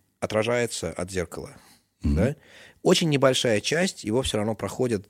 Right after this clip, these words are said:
Speaker 1: по ту сторону зеркала. Ну, потому что ни одно покрытие не идеально.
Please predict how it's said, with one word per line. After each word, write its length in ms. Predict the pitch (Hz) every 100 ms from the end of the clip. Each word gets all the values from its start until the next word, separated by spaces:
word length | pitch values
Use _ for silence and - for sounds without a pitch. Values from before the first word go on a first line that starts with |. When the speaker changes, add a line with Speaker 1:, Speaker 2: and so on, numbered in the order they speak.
| -
Speaker 1:
по 100 | 95
ту 100 | -
сторону 340 | - 87 82
зеркала. 440 | 78 73 - - - _ _ _ -
Ну, 160 | 160
потому 220 | 131 123
что 120 | 110 104
ни 60 |
одно 200 | 110 113
покрытие 340 | 98 - 98 85
не 120 | 82
идеально. 380 | 80 76 69